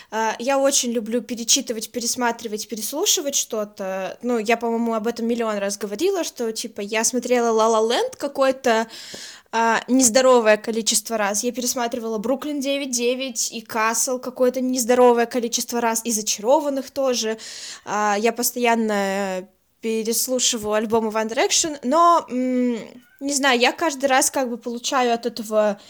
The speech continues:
новые эмоции, и мне комфортно, даже несмотря на то, что там в сериалах я знаю примерно там историю и так далее. И если мы говорим про книги, то я, к примеру, очень много перечитывала,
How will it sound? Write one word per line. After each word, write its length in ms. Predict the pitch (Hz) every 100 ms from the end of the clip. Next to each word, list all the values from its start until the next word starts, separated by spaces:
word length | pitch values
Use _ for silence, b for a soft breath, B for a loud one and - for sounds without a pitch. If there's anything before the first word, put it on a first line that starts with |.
| B
новые 460 | 240 262 247 208 214
эмоции, 640 | 220 233 403 - 320 262 226
и 220 | 240 247
мне 280 | 247 247 247
комфортно, 800 | 262 240 254 247 - 392 311 254 B B B
даже 220 | 240 269 277
несмотря 400 | 262 285 269 254
на 100 | 247
то, 140 | 247
что 180 | 247 220
там 260 | 208 202
в 60 | 202
сериалах 520 | - 262 240 233 214
я 180 | 220 233
знаю 340 | 226 240 226
примерно 480 | 214 214 220 220 202
там 220 | 190 185 175
историю 460 | 165 - 285 311
и 40 | 226
так 160 | 208 202
далее. 460 | 214 277 277 214 - _ _ _ _ _ -
И 80 |
если 320 | 247 233 - 240
мы 100 | 233
говорим 320 | 233 233 240
про 140 | 240
книги, 520 | 240 254 247 226 202 202 B B B 220
то 60 | 240
я, 140 | 233
к 40 |
примеру, 320 | 233 240 233 226
очень 440 | - 240 240 247
много 240 | 226 220 214
перечитывала, 1160 | 220 208 - 208 202 202 196 185 190 185 180